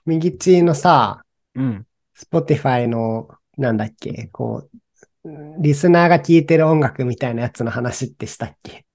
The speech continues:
Speaker 2: あー、あ、ここではしてないんじゃない？
Speaker 1: してないか。ちょっと今見てみよう。
Speaker 2: うん。そういうのが見れるんだね。
Speaker 1: そうなんだよ。
Speaker 2: 丸裸にしちゃうぞ。
Speaker 1: えーっと、そう、Spotifyでは、その、オーディエンスの、なんていうの？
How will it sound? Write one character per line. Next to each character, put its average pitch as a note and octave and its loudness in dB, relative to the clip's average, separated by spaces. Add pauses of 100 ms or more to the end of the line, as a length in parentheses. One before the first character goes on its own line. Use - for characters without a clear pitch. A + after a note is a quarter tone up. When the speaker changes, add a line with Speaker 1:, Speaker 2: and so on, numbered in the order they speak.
Speaker 2:
あ C#3+ 2
ー、 C#3+ 2
あ、 C#3 -2
こ - -16
こ F#4+ -2
で - -16
は G3 2
し - -12
て D3 -4
な C#3+ -2
い C3 -2
ん G2+ -8
じ F2+ -10
ゃ D#2+ -8
な C#3+ -10
い？ - -20 (100)
Speaker 1:
し - -20
て E3 0
な E3 4
い - 0
か。 - -12 (380)
ち - -4
ょ - 2
っ C#3+ -12
と C3 -2
今 B2+ 0
見 A#2 -10
て G#2+ -10
み G#2 -6
よ G#2 -8
う。 - -20
Speaker 2:
う - -20
ん。 - -
そ - -8
う D3+ 0
い - -2
う C3 -2
の A#2 -2
が A2+ -4
見 B2+ 0
れ C#3+ 2
る G#2 -4
ん E2+ -8
だ E2+ -10
ね。 C#3 -8 (160)
Speaker 1:
そ C3+ -2
う - 0
な G#2 -2
ん F#2 -8
だ D2+ -6
よ。 D#2 -14 (300)
Speaker 2:
丸 A#2+ -8
裸 A#2+ -8
に A#2 -10
し - -18
ち B2 -10
ゃ A#2 -6
う A2+ -8
ぞ。 B2+ -8 (240)
Speaker 1:
え A#2 -6
ー G#2 -8
っ - -20 (260)
と、 C#3+ 2 (220)
そ - -4
う、 C3+ 0 (180)
Spotify C#3+ 2
で B2 -2
は、 B2 0
そ C3 -8
の、 A#2+ -6
オ E3 4
ー D3+ 4
デ D#3 6
ィ - 8
エ D#3+ 6
ン D#3 4
ス D3+ -2
の、 D3+ 2 (220)
な B2 -4
ん A2 -6
て - -10
い - -10
う - -14
の？ A#2 -10